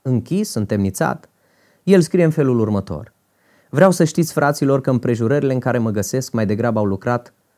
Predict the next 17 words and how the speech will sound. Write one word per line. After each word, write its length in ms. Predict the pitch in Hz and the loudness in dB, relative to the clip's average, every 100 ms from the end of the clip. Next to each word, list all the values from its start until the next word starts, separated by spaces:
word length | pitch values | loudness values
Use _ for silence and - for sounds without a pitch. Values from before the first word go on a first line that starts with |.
| _ _ _ _ _ - | _ _ _ _ _ -8
la 180 | 113 113 | -2 0
înaintarea 960 | 110 104 101 90 117 120 113 107 110 _ _ _ _ _ | 2 0 -2 -2 -2 -2 -2 -4 -8 _ _ _ _ _
Evangheliei.” 720 | 101 87 87 90 80 76 - _ _ _ | -8 -4 -6 -6 -8 -8 -12 _ _ _
Și 160 | - 151 | -4 -2
astfel 320 | 156 - 123 | 0 0 0
vedem 260 | 123 147 | 0 0
cât 140 | 135 139 | -2 -4
se 120 | 123 | -4
poate 260 | - 110 95 | -4 -4 -4
de 120 | 85 | -6
clar 400 | - 113 139 135 _ _ _ _ | -6 -6 -6 -10 _ _ _ _
cum 200 | 127 117 | -2 0
Domnul 300 | 120 131 120 | 2 2 0
și-a 160 | 110 110 | -2 -6
pus 200 | 117 113 | -6 -4
amprenta 500 | 107 123 180 180 135 | -4 0 0 0 -2
suverană 800 | - 95 95 104 131 135 123 | -2 -2 0 2 2 0 -2